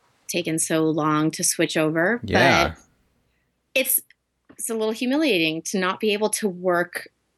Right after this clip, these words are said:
Speaker 1: a fucking laptop or do, like, the normal shit that I think I can normal tr-, like, I'm decent on a computer. I think I'm not, like, a completely clueless person.
Speaker 2: Mm-hmm.
Speaker 1: There was times where I was, like,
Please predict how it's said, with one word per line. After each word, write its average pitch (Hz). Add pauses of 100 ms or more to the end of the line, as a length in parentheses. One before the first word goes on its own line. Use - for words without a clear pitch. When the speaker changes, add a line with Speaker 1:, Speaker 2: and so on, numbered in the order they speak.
(200)
Speaker 1:
a -
fucking 202
laptop 170
or 180
do, 185
like, 180
the 190
normal 180
shit 185
that 180
I 165
think 180
I 170
can 185
normal 180
tr-, - (240)
like, 240 (480)
I'm 294
decent 233
on 220
a 233
computer. 262
I 277
think 226
I'm 202
not, 202
like, 175
a 165 (500)
completely 185
clueless 185
person. 214
Speaker 2:
Mm-hmm. 208
Speaker 1:
There 190
was -
times 185
where 180
I 170
was, 165
like, 160